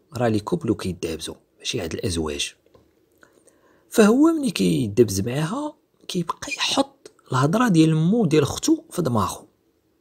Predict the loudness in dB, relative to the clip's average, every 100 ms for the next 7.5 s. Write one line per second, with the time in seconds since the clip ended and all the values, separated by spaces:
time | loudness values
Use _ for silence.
0 | _ _ _ _ _ _ _ _ _ _
1 | _ -14 -10 -8 -8 -8 -10 -2 -2 -2
2 | -6 -6 -4 -6 -10 _ _ -8 -4 -2
3 | -4 -6 -6 -4 -4 -6 -4 -4 -4 -4
4 | -4 -2 -2 0 0 0 -4 -18 -20 -20
5 | -16 -4 0 2 0 -2 -10 _ -6 -4
6 | 0 4 6 4 2 0 0 0 0 0
7 | 2 2 2 0